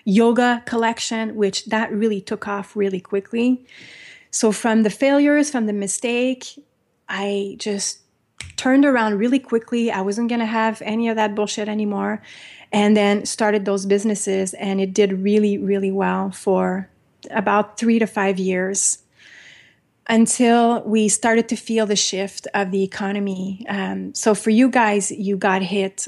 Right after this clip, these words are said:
stronger than us in, in Canada. It took about two years for us to feel it in the retail industry in Canada. But when we started to feel it,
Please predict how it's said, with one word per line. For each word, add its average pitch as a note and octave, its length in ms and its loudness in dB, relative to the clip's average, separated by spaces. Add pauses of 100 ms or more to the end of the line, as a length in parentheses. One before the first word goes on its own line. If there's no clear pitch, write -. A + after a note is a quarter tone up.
stronger G3+ 680 -2
than G3 180 -2
us G3+ 480 -2
in, F#3+ 340 -4
in G3+ 180 -2
Canada. G#3+ 640 0
It G#3+ 140 -2
took A3+ 160 -4
about G3 340 0
two - 140 -4
years G#3 300 2
for G3+ 160 -4
us G3 160 -2
to G3 80 -12
feel G#3+ 280 2
it G#3+ 100 0
in G3+ 100 0
the G3 100 0
retail G3+ 360 2
industry A3+ 520 0
in A#3 100 0
Canada. A#3+ 560 0 (840)
But A3 140 6
when A3 200 4
we A3 120 6
started A#3 440 0
to A#3 80 -2
feel A#3+ 440 -2
it, C4 380 2